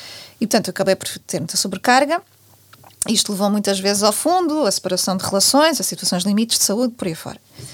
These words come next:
Ah, e, portanto, este é um pensamento auto-, é, neste caso, o meu pensamento automático era, perante um novo pedido, e repara, vou-te dar um exemplo, uma altura que eu geria equipas, perante um novo, ah,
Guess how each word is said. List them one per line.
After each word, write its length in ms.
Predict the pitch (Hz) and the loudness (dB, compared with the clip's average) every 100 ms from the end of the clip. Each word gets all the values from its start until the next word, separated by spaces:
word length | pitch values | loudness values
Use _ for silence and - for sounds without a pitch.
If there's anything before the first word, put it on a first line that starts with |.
| - - - - - - | -20 -20 -20 -20 -20 0
Ah, 760 | - 247 247 240 240 240 240 - | 4 6 6 6 6 4 2 -2
e, 60 | 247 | 0
portanto, 220 | 247 262 | 2 4
este 180 | 302 320 | 2 2
é 40 | |
um 60 | 320 | 4
pensamento 600 | 302 294 294 285 285 - _ - | 4 4 6 4 2 -8 _ 2
auto-, 220 | 294 - - | 2 0 -4
é, 160 | 226 - | -4 0
neste 200 | 233 294 - | 2 2 4
caso, 220 | 302 277 | 4 4
o 20 | |
meu 100 | 302 | 0
pensamento 420 | 294 285 277 277 | 0 4 4 4
automático 520 | 247 294 277 285 277 156 | 2 4 2 2 -2 -2
era, 180 | - | -2
perante 380 | - - 349 370 | 0 4 4 4
um 40 | 339 | 0
novo 220 | 320 - | 0 -2
pedido, 420 | 233 233 220 392 _ - - - - - _ - | -4 -2 -2 -6 _ -20 -20 -20 -20 -20 _ -6
e 60 | |
repara, 360 | - - 135 - | -2 0 0 -2
vou-te 160 | 196 | -2
dar 140 | 214 254 | 4 6
um 40 | |
exemplo, 420 | 247 202 - - | 6 2 -2 -6
uma 140 | 180 220 | -4 -2
altura 240 | 226 285 | -2 -2
que 100 | 277 | -2
eu 40 | 277 | -2
geria 200 | 247 262 | -2 -4
equipas, 500 | 240 208 - - - _ _ _ - - - - | -6 -12 -8 -8 -8 _ _ _ -20 -20 -20 -6
perante 320 | - 269 285 320 | 2 4 4 0
um 80 | 320 | 2
novo, 400 | 269 240 - - | 2 2 -4 -6
ah, 640 | 202 202 196 180 170 - | -2 2 2 2 0 -2